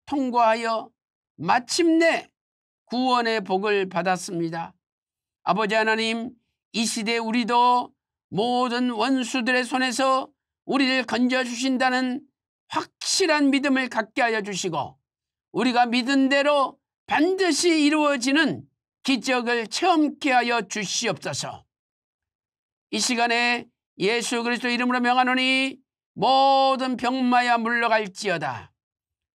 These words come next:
가정의 근심, 걱정, 우한, 질겁, 병마는 다 물러가고 깨끗이 고침을 받을지어다.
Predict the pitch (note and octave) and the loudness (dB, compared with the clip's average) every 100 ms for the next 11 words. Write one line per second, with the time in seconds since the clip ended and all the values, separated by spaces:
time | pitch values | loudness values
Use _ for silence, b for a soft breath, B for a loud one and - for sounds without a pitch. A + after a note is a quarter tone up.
0 | - G3 A3 B3 B3 B3 A#3 B3 A#3 C4 | -8 -2 0 0 0 -2 -2 -2 0 0
1 | C4 A#3 C#4 C#4 C4 D#4 D4+ C#4 D#4 D#4 | 0 0 -2 0 0 2 2 2 2 2
2 | D4 - E4 E4+ D#4 D4+ B3 - b b | 0 0 0 2 2 2 0 -6 b b
3 | - A#3 C4+ E4+ F#4 F4+ E4+ D4+ D4 D4 | 2 4 6 6 6 8 6 4 2 2
4 | C4+ B3 A3+ G#3+ B2+ - _ _ _ - | 2 2 2 0 -2 -10 _ _ _ -2
5 | C#4+ C4+ A#3+ A3+ A3 G#3+ F#3+ G3+ G3 F3 | 2 2 0 -2 -2 -6 -6 -2 -2 -2
6 | E3+ A#3 B3 - F#4 E4+ E4 D#4 - A#3+ | -4 -8 -4 0 2 4 2 0 -2 0
7 | D#4 D4+ D4 - E3 D3+ A#2+ - | 0 -2 -4 -6 -6 -6 -12 -16